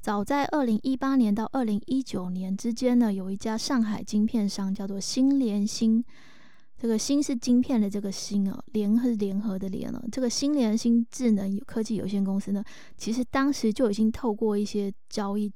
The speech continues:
辗转的取得了美国梅普斯 MIPS Technologies 的这个核心晶片架-，架构的授权。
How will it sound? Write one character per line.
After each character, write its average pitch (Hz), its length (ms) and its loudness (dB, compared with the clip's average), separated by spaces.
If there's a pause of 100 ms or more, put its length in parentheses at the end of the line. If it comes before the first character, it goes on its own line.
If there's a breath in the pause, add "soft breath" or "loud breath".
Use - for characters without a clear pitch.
辗 208 300 2
转 202 260 2
的 196 140 -4
取 - 240 -10
得 202 180 -4
了 196 140 -4
美 196 220 2
国 202 200 -2
梅 202 180 2
普 220 220 -6
斯 208 220 -2
MIPS - 480 0 (100)
Technologies 208 880 -4 (480 loud breath)
的 - 100 -4
这 202 140 -2
个 196 100 -6
核 202 140 -2
心 247 200 4
晶 247 160 2
片 247 240 4 (120)
架-， - 180 -6 (100)
架 226 160 -2
构 202 200 -2
的 196 100 -8
授 - 260 -6
权。 - 240 -6